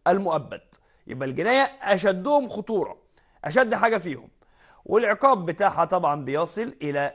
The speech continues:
الإعدام، وممكن يصل إلى المؤبد أو المشدد. في بعد كده، خلي بالك، دي أشدهم في الخطورة. بعد كده الجنحة رقم اتنين، هي جرائم أقل خطورة من الجناية، مثل السرقة البسيطة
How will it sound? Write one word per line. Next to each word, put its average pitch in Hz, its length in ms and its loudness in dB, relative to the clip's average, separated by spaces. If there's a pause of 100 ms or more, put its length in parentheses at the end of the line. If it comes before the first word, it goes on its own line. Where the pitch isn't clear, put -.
الإعدام، 135 720 -2 (260)
وممكن 160 720 -4
يصل 143 220 -8
إلى 135 480 -6
المؤبد 139 540 -4
أو 127 420 -8 (160)
المشدد. 151 540 -8 (500)
في 302 200 -2
بعد 180 260 2
كده، 175 240 -2
خلي 156 140 -2
بالك، 160 140 2
دي 160 220 -4
أشدهم 170 440 -2
في 160 80 -10
الخطورة. 170 500 -8 (420)
بعد 151 240 -2
كده 247 340 0 (140)
الجنحة 214 560 4 (440)
رقم 131 260 -6
اتنين، 214 400 -4 (280)
هي 208 180 4
جرائم 262 500 4
أقل 269 520 2
خطورة 269 440 2
من 233 140 0
الجناية، 196 540 -2 (320)
مثل 180 220 -10
السرقة 220 360 -4
البسيطة 165 680 -2